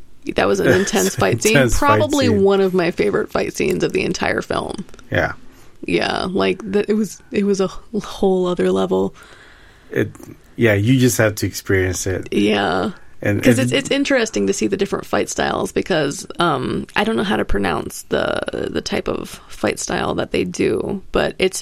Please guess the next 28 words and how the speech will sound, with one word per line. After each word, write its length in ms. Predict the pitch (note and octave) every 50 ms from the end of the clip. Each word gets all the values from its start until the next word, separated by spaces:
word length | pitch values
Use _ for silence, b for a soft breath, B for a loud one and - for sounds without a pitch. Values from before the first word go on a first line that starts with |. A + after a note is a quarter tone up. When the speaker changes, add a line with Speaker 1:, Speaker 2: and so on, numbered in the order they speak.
| -
Speaker 1:
it's 180 | - G#3 G3 -
so 200 | - - G#3+ G#3+
much 240 | A3 G#3+ G#3 - -
quicker 640 | - - - F#3+ F#3+ - - - - - F3+ F#3+ - - - -
Speaker 2:
Yeah, 80 | A2+
Speaker 1:
than 60 | - F#3
Speaker 2:
it's 100 | F3+ F#3
a 40 | C3+
form 180 | - F3 E3+ E3 D3+
of 40 |
Speaker 1:
how 60 | - -
Speaker 2:
silat. 380 | - C3 A2 G#2 F#2 F2+ - - - - - - - -
Speaker 1:
Yeah. 440 | - G3+ G3+ F3+ - - - - G3 - - -
Speaker 2:
Yeah. 220 | A2 G2+ F2+ D#2+ - B B B B B
Speaker 1:
It's 180 | B - A3+ -
so 240 | - - B3 A#3+ A#3+
much 280 | B3 B3 A3+ - -
quicker 420 | - - A3 G3+ - G3 G3 G3+ -
than 220 | - G3 G#3 G3+
how 560 | F3 E3+ G3+ F#3+ F3 E3+ - - - F#3+ F#3 - - - F#3+
John 260 | - G3+ F#3 G3+ G3
Wick 180 | F3 F3 -
moves. 460 | G3 F#3+ F#3 F#3 G3 - - G3 - - - - - -
So 200 | - G#3+ G3+ G3
it's 140 | G3+ F#3+
like 160 | - - A#2+ B2
Speaker 2:
Mm-hmm. 80 | B2
Speaker 1:
you're, 100 | G3+ G3+